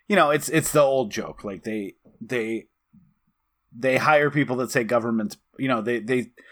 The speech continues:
the right-wingers and those types of people, corporate interests, like, centrists, stuff like that, say government doesn't work, and they get, you know, elected to break it so that they can prove that, "Look, see, what is this? What is this doing?" So, yeah, it's, um,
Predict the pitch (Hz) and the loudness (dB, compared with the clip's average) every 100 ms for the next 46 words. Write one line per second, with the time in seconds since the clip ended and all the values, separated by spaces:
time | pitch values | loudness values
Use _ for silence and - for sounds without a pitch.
0 | - - - 143 160 139 139 131 131 123 | -20 -14 0 4 4 2 -4 -2 -2 0
1 | 120 120 113 127 110 117 120 113 113 104 | 0 -2 -2 -4 -4 -8 -6 -4 -4 -4
2 | 104 - 110 107 104 101 101 92 - 101 | -4 -4 -4 -4 -6 -6 -10 -10 -10 -10
3 | 95 - 104 104 101 95 - 104 107 101 | -10 -8 -8 -8 -10 -10 -6 -4 -4 -2
4 | 101 95 - - - 123 113 110 110 104 | -4 -4 -10 -18 -4 0 2 2 0 -2
5 | 107 104 104 143 123 104 110 101 107 95 | -4 -4 -2 2 2 0 -2 -2 -2 -4
6 | 101 - _ 98 98 80 - 127 - - | -6 -10 _ -18 -14 -10 -4 -4 -4 -6
7 | 90 - 107 80 _ - 104 - - - | -12 -10 -12 -14 _ -8 -8 -8 -16 -14
8 | - 98 92 - 98 101 92 90 - 127 | -8 -8 -8 -10 -10 -8 -12 -14 -2 2
9 | 120 98 90 139 147 - - 123 117 135 | 2 0 -4 2 2 0 -6 -2 -2 -2
10 | 113 120 110 127 - - _ - - _ | -2 -2 -2 -4 -4 -14 _ -20 -20 _
11 | 139 143 120 175 151 - 95 120 95 104 | -4 -4 0 0 0 -4 -12 -10 -8 -8
12 | 87 - 151 156 - - 151 131 113 107 | -10 -10 0 0 0 0 2 2 0 -4